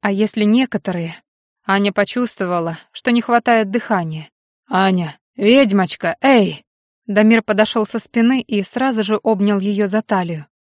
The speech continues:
притягивая к себе и укладывая на грудь. "Тебя Николай расстроил? Что он написал?" "Телефон не беру лишь по одной причине.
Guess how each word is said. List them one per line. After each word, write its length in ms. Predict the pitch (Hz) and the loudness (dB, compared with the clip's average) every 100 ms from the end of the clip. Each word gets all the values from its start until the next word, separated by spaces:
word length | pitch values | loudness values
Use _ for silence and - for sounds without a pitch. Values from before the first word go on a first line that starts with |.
| _ _ | _ _
притягивая 680 | - 202 - 202 185 185 190 | -4 -2 0 0 2 0 0
к 60 | - | 0
себе 380 | 220 196 269 | -4 -2 -2
и 180 | 247 262 | -2 -2
укладывая 520 | 240 - 196 180 185 | -4 0 0 0 -2
на 140 | 185 202 | -2 -2
грудь. 360 | 180 165 - - _ _ _ _ _ - | -4 -8 -12 -20 _ _ _ _ _ -8
"Тебя 320 | - 175 185 | -4 0 0
Николай 500 | 180 - 185 196 240 | -2 -2 0 2 2
расстроил? 600 | 185 165 - 185 170 156 - _ _ _ | 0 -4 -6 -4 -4 -6 -14 _ _ _
Что 280 | - - 269 | -10 0 2
он 200 | 196 180 | 2 0
написал?" 560 | 175 208 - 196 160 - _ _ _ _ _ | -4 -6 -6 -6 -6 -12 _ _ _ _ _
"Телефон 540 | - 190 180 220 214 | -6 -4 -4 0 0
не 100 | 208 | 0
беру 260 | 185 208 240 | 2 0 2
лишь 220 | 214 180 | 0 -2
по 160 | - 196 | 2 4
одной 240 | 214 233 | 4 2
причине. 640 | 180 170 - - 160 147 | 0 -6 -6 -8 -6 -10